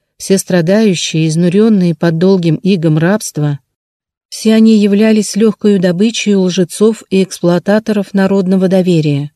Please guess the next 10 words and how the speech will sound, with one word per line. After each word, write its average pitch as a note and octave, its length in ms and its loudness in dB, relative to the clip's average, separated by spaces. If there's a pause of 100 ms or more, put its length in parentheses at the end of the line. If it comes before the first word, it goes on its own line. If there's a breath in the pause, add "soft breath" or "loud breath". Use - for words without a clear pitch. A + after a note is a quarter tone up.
(520)
Всесильные F#3+ 640 0
мира G#3 300 2
сего F#3+ 400 -2
всегда F3+ 480 -2
царили G3+ 460 0
над F#3+ 220 -2
толпою, F3 640 -2 (220)
отравляя F3 560 0
её F3 400 0
сознание, E3+ 800 -2